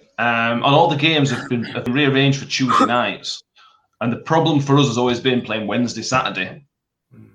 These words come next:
Speaker 1: And we're not gonna be playing Wednesday, Saturday. It will always be Saturday, Tuesday, which feels like a much better workaround, if that sort of makes sense. It's, it has seemed to benefit us. When we play Saturday, Tuesday, it's all, we've always looked better for it. Whenever we play Wednesday, Saturday, we always look tired and we always look,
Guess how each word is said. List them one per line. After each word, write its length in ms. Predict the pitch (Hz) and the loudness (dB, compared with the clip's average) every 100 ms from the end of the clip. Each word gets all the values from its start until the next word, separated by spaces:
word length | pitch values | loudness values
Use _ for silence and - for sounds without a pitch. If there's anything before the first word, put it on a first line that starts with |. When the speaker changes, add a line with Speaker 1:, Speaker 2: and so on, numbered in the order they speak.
| 117 | -4
Speaker 1:
And 140 | 110 | -2
we're 60 | 113 | 0
not 180 | 123 110 | 0 0
gonna 160 | 117 | -4
be 60 | 110 | -2
playing 240 | 120 113 | -2 -2
Wednesday, 280 | 101 101 92 | -4 -6 -8
Saturday. 300 | - - 95 | -6 -6 -6
It 60 | - | -6
will 80 | |
always 220 | 113 117 98 | -4 -4 -4
be 60 | |
Saturday, 280 | 98 113 101 | -4 -4 -4
Tuesday, 480 | - 117 104 98 - - - _ - | -4 -4 -6 -8 -10 -12 -20 _ -12
which 220 | 101 - | -8 -2
feels 240 | 143 143 | 2 4
like 180 | 123 - | 2 2
a 20 | |
much 320 | 120 131 - | 2 2 0
better 380 | - 113 110 101 - _ _ _ _ _ _ _ 104 _ - | 0 2 0 -2 -10 _ _ _ _ _ _ _ -20 _ -12
workaround, 800 | 120 113 113 113 101 90 92 - | -4 -2 -2 -2 -2 -2 -6 -10
if 60 | |
that 140 | - - | -8 -6
sort 160 | 107 | -4
of 40 | 90 | -6
makes 180 | - - | -8 -6
sense. 440 | 95 92 - - _ - - - | -6 -6 -8 -16 _ -20 -20 -16
It's, 120 | 107 143 | -2 0
it 360 | 147 139 120 | 4 4 2
has 320 | 120 156 - | 2 2 2
seemed 200 | - 143 | 2 2
to 140 | 123 - - | 2 -2 -4
benefit 380 | 123 120 - - | 0 0 -2 -4
us. 100 | - | 0
When 100 | 143 | 2
we 60 | |
play 120 | 139 131 | 2 2
Saturday, 260 | 143 127 | 2 0
Tuesday, 360 | - 131 113 101 | 0 0 0 -4
it's 100 | - | -4
all, 200 | 117 107 | -4 -4
we've 140 | 107 | -4
always 220 | 113 110 104 | -2 -2 -4
looked 160 | 95 | -4
better 180 | 113 120 | -2 -2
for 160 | 135 151 | 2 2
it. 200 | 165 - - _ _ | 2 -6 -20 _ _
Whenever 240 | - 120 123 | -6 -2 0
we 80 | |
play 140 | 120 113 | 0 0
Wednesday, 320 | 113 110 95 | 0 -2 -6
Saturday, 340 | - - 95 | -2 -2 0
we 80 | 98 | -2
always 200 | 104 110 | -2 -2
look 140 | - - | -4 -8
tired 280 | - 107 101 | -2 0 0
and 60 | 98 | 0
we 80 | 98 | -2
always 260 | 98 107 | -2 -4
look, 160 | - - | -10 -14